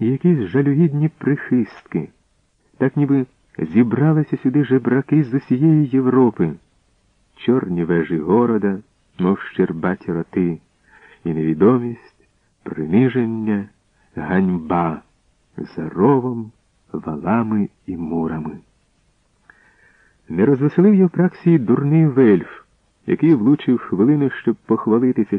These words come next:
що баварці пропхалися у П'яченцу вже сто літ тому і запанували тут, ніби в своїх власних горах. І ось маєте, граф П'яченци Віберт, віце-граф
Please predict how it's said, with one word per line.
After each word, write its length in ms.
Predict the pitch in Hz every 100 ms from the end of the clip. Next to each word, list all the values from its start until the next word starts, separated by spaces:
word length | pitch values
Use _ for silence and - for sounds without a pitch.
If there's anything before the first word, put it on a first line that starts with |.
| -
що 180 | - 98
баварці 760 | 90 110 156 151 - 90 - - - - -
пропхалися 680 | - 156 - 156 143 127 -
у 100 | 120
П'яченцу 720 | - 95 110 - 117 98 - 95
вже 200 | 92 95
сто 340 | - - 104
літ 200 | 95 98 _
тому 400 | 98 104 165 123 _ _ _ _ _
і 160 | 147 208
запанували 720 | 208 214 202 190 165 160 143
тут, 200 | 127 131 - _
ніби 260 | 92 113 113
в 60 | 104
своїх 460 | - 92 110 -
власних 520 | 85 95 101 - 92
горах. 640 | 85 92 98 87 85 - _ - - - -
І 80 | 226
ось 200 | 269 -
маєте, 560 | 85 80 78 - 53 - _ - _
граф 320 | 107 95 190 170
П'яченци 840 | - 85 80 - 87 82 - 85 80
Віберт, 720 | 104 185 87 67 - _ - _ _ _ _ _
віце-граф 680 | 127 185 - 98 85 90 82